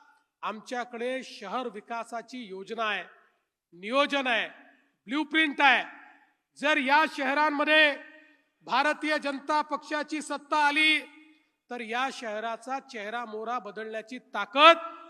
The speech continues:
ही आमच्याकडे आहे आणि म्हणून एक सकारात्मक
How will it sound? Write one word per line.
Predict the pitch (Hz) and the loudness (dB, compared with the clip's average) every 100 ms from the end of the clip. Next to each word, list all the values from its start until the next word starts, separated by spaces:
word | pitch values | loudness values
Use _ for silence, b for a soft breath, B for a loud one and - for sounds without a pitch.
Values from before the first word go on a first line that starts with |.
| - | -18
ही | 233 | -14
आमच्याकडे | 226 180 190 285 269 269 240 | -8 -8 -6 -2 -2 0 -2
आहे | 214 185 - - - - - | 0 -2 -6 -20 -20 -20 -8
आणि | 220 | -4
म्हणून | 233 214 339 311 240 - - - - - - - - - _ _ _ | -2 4 6 6 4 -10 -16 -20 -20 -20 -20 -20 -20 -20 _ _ _
एक | 247 294 | -4 -4
सकारात्मक | - - 254 277 294 294 294 294 330 320 | -8 -10 -8 0 2 2 0 2 0 0